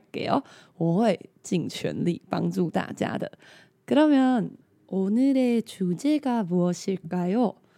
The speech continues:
哇，好像很适合中高级的同学。今天的主题是什么呢？南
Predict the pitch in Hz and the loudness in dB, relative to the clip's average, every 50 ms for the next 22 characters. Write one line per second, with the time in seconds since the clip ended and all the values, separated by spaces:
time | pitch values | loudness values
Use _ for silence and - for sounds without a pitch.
0 | _ _ _ _ - 302 302 277 233 202 196 180 185 196 190 220 - 359 359 330 | _ _ _ _ -2 0 0 2 0 -2 -2 -2 0 0 0 0 0 0 0 2
1 | 254 208 180 196 208 - - 302 277 247 214 220 214 - 247 254 254 247 254 247 | 2 2 2 0 -2 0 2 4 4 4 4 2 0 0 0 0 0 2 2 2
2 | 247 254 220 202 175 170 165 175 175 - 185 175 175 190 214 208 - - 185 165 | 2 0 0 -2 -2 -2 -2 -2 -2 -2 -2 -2 0 -2 -2 -2 -2 -4 -4 -2
3 | - - - - 196 - - - - - - - _ - - - 285 320 320 330 | -4 -4 -4 -6 -6 -8 -10 -16 -20 -20 -20 -20 _ -10 -2 2 4 4 6 6
4 | 339 339 339 277 214 - - 160 151 156 156 - 147 156 175 208 220 - - - | 4 4 4 2 2 0 -2 -4 -4 -4 -6 -6 -6 -4 -4 -4 -4 -4 -4 -8
5 | - - - - 71 - - - _ _ _ _ _ - 180 190 190 175 160 160 | -10 -12 -12 -12 -10 -10 -10 -12 _ _ _ _ _ 0 2 4 4 4 2 0
6 | 170 180 190 | -2 -4 -8